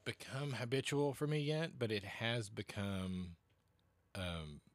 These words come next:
I can feel off. I feel off when I'm not when I don't follow the routine. M-, meditation particularly, because al-, mal-, also meditation is part of my routine.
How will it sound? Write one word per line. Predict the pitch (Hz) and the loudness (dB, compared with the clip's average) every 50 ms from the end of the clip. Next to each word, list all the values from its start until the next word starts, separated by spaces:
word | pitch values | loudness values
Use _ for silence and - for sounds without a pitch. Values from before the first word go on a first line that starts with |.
| _ - | _ -2
I | 98 | -2
can | 98 - - 95 | -2 -2 -4 -6
feel | - - - 117 110 110 110 101 101 98 85 - - | -6 -4 0 2 4 4 4 2 2 -2 -4 -6 -4
off. | 98 95 85 80 73 - - - - | -2 0 0 0 -2 -4 -8 -12 -6
I | - 85 | -4 -4
feel | 82 - 110 95 87 | -2 -2 -2 -2 -2
off | 82 - - - - - - - _ | -4 -6 -8 -12 -16 -16 -18 -16 _
when | - 92 90 | -4 -4 -2
I'm | 87 90 | -2 -2
not | 90 85 80 - - _ _ _ _ _ _ - | -2 -4 -4 -6 -10 _ _ _ _ _ _ -10
when | - 90 90 | -6 -4 -4
I | 87 | -2
don't | 85 87 80 - - - | -4 -4 -6 -8 -12 -8
follow | - 87 85 85 | -4 -2 -2 -2
the | 80 78 73 | -4 -6 -8
routine. | 69 71 - - - 78 82 90 | -10 -10 -10 -10 -10 -8 -4 -4
M-, | 104 107 98 | -4 -4 -2
meditation | 107 117 143 165 143 - 127 120 120 - - 107 | -2 0 0 0 0 0 0 0 0 0 -2 -4
particularly, | 90 90 - - - 101 - - 117 117 123 131 143 143 147 147 156 | -6 -8 -8 -8 -8 -8 -6 -6 -6 -6 -4 -4 -2 -2 -2 -4 -4
because | 135 - - - 101 92 | -6 -6 -6 -6 -4 -4
al-, | 101 98 87 | -4 -4 -4
mal-, | 95 95 92 95 98 95 | -4 -2 -2 -2 -4 -4
also | 98 92 - - 98 | -6 -6 -4 -4 -6
meditation | 90 87 92 - - 87 90 - - 92 | -4 -4 -6 -6 -6 -6 -6 -6 -6 -6
is | 90 90 | -6 -6
part | - - 90 85 | -6 -6 -6 -6
of | 87 | -4
my | 90 90 | -6 -6
routine. | 87 85 92 - - 107 110 113 | -6 -6 -8 -6 -6 -6 -6 -6